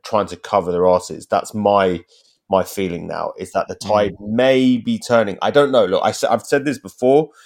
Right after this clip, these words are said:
Speaker 1: You always think, like, uh, even after January sixth, you just thought, "Okay, this, this is, that's the end of Trump." But the motherfucker is still here.
Speaker 2: <laughs> Yeah.
Speaker 1: Right? It's, it's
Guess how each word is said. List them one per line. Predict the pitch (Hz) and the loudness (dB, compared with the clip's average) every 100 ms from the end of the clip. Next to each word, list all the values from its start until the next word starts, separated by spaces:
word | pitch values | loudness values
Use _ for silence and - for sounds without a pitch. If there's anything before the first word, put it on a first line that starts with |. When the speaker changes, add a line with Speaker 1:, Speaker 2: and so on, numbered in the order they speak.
| _ _ | _ _
Speaker 1:
You | 117 123 | -8 0
always | 147 131 120 - | 2 4 2 -2
think, | 123 123 - - | -6 -6 -10 -4
like, | 101 87 - _ _ _ _ _ - _ - - _ _ | -2 -2 -10 _ _ _ _ _ -20 _ -20 -20 _ _
uh, | 143 156 156 | 2 2 0
even | 147 135 | -2 2
after | 135 131 | 2 0
January | 117 123 117 107 101 | -2 0 0 -2 -6
sixth, | - 117 - - | -4 -4 -4 -14
you | 95 | -16
just | 101 - - | -16 -14 -8
thought, | 95 78 | -8 -8
"Okay, | - 87 82 - _ - | -6 -6 -6 -12 _ -12
this, | 98 - | -12 -10
this | 104 - | -10 -10
is, | 92 | 0
that's | 104 - | 0 0
the | - 101 | -2 -2
end | 90 | -2
of | 80 | -6
Trump." | - 90 - - _ _ - | -2 -2 -2 -12 _ _ 0
But | 123 | 0
the | 139 | 2
motherfucker | 147 143 - 156 - 107 | -2 -2 -2 -2 -2 -6
is | 95 | -8
still | - 131 120 98 | -4 0 0 0
here. | 120 92 - _ _ _ | 2 0 -2 _ _ _
Speaker 2:
<laughs> | 110 | -6
Yeah. | 151 120 104 104 104 92 - _ _ _ _ _ | -4 -6 -8 -10 -8 -12 -16 _ _ _ _ _
Speaker 1:
Right? | 95 101 113 - | 0 2 2 -4
It's, | 123 - - | -10 -10 -10
it's | 135 107 - | -10 -10 -16